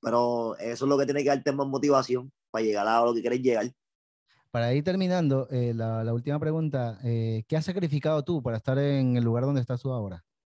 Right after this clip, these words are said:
Speaker 2: en la música?
Speaker 1: Wow, tiempo, mucho tiempo, mucho tiempo. Este tiempo que,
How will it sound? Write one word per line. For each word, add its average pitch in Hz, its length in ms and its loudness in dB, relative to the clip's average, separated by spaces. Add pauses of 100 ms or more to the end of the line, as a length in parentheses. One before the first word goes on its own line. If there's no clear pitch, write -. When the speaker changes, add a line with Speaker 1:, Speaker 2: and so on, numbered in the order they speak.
(160)
Speaker 2:
en 110 80 -8
la 113 80 -4
música? 101 260 -6
Speaker 1:
Wow, 101 220 -2 (340)
tiempo, 107 640 0
mucho 101 340 4
tiempo, 110 460 6
mucho 98 320 4
tiempo. 98 500 2
Este 90 380 -2
tiempo 101 380 2
que, 107 260 4